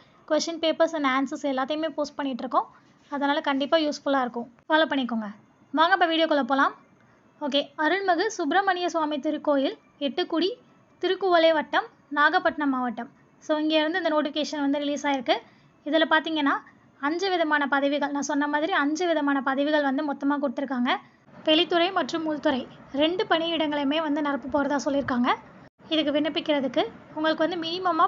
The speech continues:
பதினெட்டு வயசு வந்து கம்ப்ளீட் ஆயிருக்கணும். மேக்ஸிமமா நாற்பத்தஞ்சு வயசு வரைக்கும் இருக்கவங்க அப்ளை பண்ணலாம்னு சொல்லியிருக்காங்க. ஓகே, ஃபர்ஸ்ட் அந்த எழுத்தர் போஸ்ட்டுக்கு வந்து பதினஞ்சாயிரத்தி முந்நூறுவாலேருந்து நாற்பத்தெட்டாயிரத்தி எழுநூறுவா வரைக்கும் சேலரி சொல்லியிருக்காங்க. இதுக்கு வந்து நீங்க டென்த் பாஸ் பண்ணியிருந்தா போதும். அடுத்து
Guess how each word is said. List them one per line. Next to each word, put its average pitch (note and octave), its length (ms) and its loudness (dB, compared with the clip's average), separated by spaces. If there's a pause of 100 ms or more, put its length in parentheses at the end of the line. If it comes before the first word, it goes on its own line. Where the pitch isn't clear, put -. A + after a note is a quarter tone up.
(100)
பதினெட்டு D#4+ 360 0
வயசு E4 240 0
வந்து D#4+ 200 0
கம்ப்ளீட் D#4 320 0
ஆயிருக்கணும். C#4+ 340 -2 (260)
மேக்ஸிமமா D#4+ 560 0
நாற்பத்தஞ்சு D#4+ 500 -4
வயசு D4 240 -4
வரைக்கும் D4+ 240 0
இருக்கவங்க D4+ 340 0
அப்ளை D4 220 -2
பண்ணலாம்னு C#4 300 -2
சொல்லியிருக்காங்க. C4 420 0 (720)
ஓகே, D#4 180 2
ஃபர்ஸ்ட் D#4 360 -6
அந்த E4+ 200 -2
எழுத்தர் F4 380 -2
போஸ்ட்டுக்கு D4 420 -4
வந்து B3+ 180 -2 (440)
பதினஞ்சாயிரத்தி E4 640 0
முந்நூறுவாலேருந்து D4 720 0
நாற்பத்தெட்டாயிரத்தி D4+ 760 0
எழுநூறுவா C#4 400 0
வரைக்கும் C4+ 320 -4
சேலரி C#4+ 280 -2
சொல்லியிருக்காங்க. B3+ 400 -2 (520)
இதுக்கு E4 220 -2
வந்து G4+ 160 -6
நீங்க D#4 200 -4
டென்த் F4 340 -4
பாஸ் D4 220 -2
பண்ணியிருந்தா C#4+ 400 -2
போதும். C#4 240 -2 (560)
அடுத்து E4 220 0